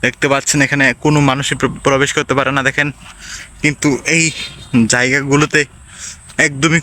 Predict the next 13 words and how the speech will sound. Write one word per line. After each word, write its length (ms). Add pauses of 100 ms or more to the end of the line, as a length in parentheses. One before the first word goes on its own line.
কোনো 280 (260)
মানুষই 300
আসতে 180
পারে 200
না, 160
কারণ 220
এই 140
জায়গাগুলোতে 600 (880)
জিন 280
ভূতের 240
একটা 200
ঘটনাগুলো 540
হয়েছিল, 400